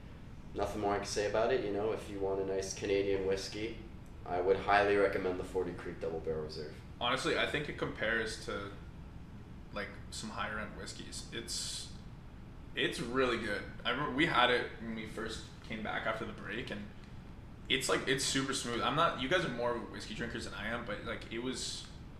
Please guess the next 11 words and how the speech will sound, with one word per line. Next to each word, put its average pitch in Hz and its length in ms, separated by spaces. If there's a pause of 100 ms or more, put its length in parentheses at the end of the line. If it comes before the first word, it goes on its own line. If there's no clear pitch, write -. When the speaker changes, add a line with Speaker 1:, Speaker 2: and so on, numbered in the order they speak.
(520)
Speaker 2:
it's, 156 200
it's - 280
delicious. - 560
Speaker 1:
Yeah. 117 120
Speaker 2:
I 120 80
like 120 180
it - 60
a - 120
lot. - 260
Speaker 1:
No, 117 120
I 123 80